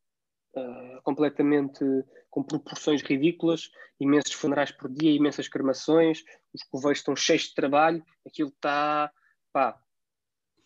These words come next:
apocalíptico. Nós agora temos casos, eh, diários cada vez menores e menos infectados, mas, eh,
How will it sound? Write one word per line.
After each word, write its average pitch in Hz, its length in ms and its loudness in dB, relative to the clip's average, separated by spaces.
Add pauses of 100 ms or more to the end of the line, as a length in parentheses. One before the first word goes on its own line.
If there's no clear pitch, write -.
(220)
apocalíptico. 151 840 -4 (240)
Nós 131 240 -2
agora 143 320 0
temos 139 240 -4
casos, 139 540 -4 (380)
eh, 139 120 -10
diários 139 400 -4
cada 135 180 -6
vez 131 180 -4
menores 147 340 -2
e 151 60 -4
menos 143 200 -2
infectados, 151 580 -2 (220)
mas, 147 160 -2
eh, 147 400 -2